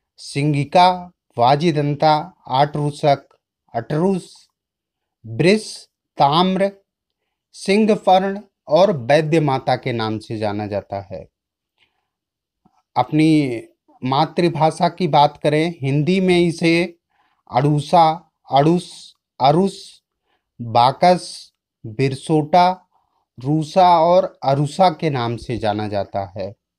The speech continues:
अपने देवभूमि उत्तराखंड में इसे वासिक या वसिंगा के नाम से पहचाना जाता है।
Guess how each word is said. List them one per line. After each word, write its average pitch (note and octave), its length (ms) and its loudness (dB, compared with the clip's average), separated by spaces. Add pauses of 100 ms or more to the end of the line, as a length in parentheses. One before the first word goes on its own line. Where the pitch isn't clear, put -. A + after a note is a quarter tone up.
(800)
अपने G3 320 0
देवभूमि G3 840 2 (180)
उत्तराखंड F3+ 680 0
में C#3 360 -4 (1160)
इसे D#3 300 0
वासिक D3 640 2 (140)
या D#3 240 4
वसिंगा D#3 600 2
के E3+ 180 -2
नाम B2+ 260 -2
से C#3+ 160 -4
पहचाना A#2 560 -6
जाता G#2 400 -4
है। G2+ 320 -14